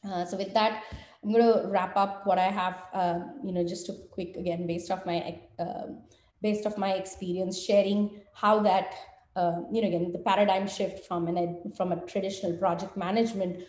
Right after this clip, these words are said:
moves into the agile space. Um, so just in conclusion, you know, we all know that, again,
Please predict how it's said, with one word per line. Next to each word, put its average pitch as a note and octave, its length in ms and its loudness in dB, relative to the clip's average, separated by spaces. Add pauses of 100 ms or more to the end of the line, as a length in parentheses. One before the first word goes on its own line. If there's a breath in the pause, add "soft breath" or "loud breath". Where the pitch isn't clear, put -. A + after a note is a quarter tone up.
(240 loud breath)
moves A3 280 2
into F#3 200 -2
the F3 160 0
agile E3 360 -4
space. - 440 -14 (360 soft breath)
Um, F3 400 0
so - 180 -2
just G#3 220 -2
in G#3 140 4
conclusion, A3 560 4
you F#3+ 80 -2
know, A3+ 320 0 (100)
we D4 140 6
all D4+ 240 8
know F#3 200 4
that, E3 340 -4 (100)
again, F#3 320 0